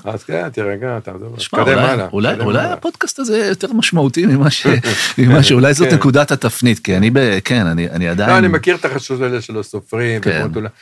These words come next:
Speaker 1: אני לא צריך, במקרה הזה, אולי גם בגלל שזה סיפורים, אי אפשר להיכשל.
Speaker 2: Hmm.
Speaker 1: אבל להיכשל זה לא מילה טובה.
Speaker 2: כן.
Speaker 1: אי אפשר שלא להצליח.
Speaker 2: כן, תשמע, זה הצל-, יש את ההצלחה המסחרית, יש גם הצלחה אומנותית, זאת אומרת שאתה מרגיש שהצלחת להעביר את מה שרצית,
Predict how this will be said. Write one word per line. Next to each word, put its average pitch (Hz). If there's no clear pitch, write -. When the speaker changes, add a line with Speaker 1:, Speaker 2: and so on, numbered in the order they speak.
Speaker 1:
אני 117
לא 131
צריך, 135
במקרה 170
הזה, 170
אולי 214
גם 247
בגלל 208
שזה 196
סיפורים, 156
אי 139
אפשר 151
להיכשל. -
Speaker 2:
Hmm. 110
Speaker 1:
אבל 117
להיכשל 127
זה 123
לא 127
מילה 131
טובה. 87
Speaker 2:
כן. 95
Speaker 1:
אי 139
אפשר 123
שלא 110
להצליח. 92
Speaker 2:
כן, 131
תשמע, -
זה 110
הצל-, -
יש -
את -
ההצלחה -
המסחרית, 90
יש 92
גם 92
הצלחה 87
אומנותית, 82
זאת -
אומרת 78
שאתה 80
מרגיש 78
שהצלחת -
להעביר 87
את 80
מה 85
שרצית, -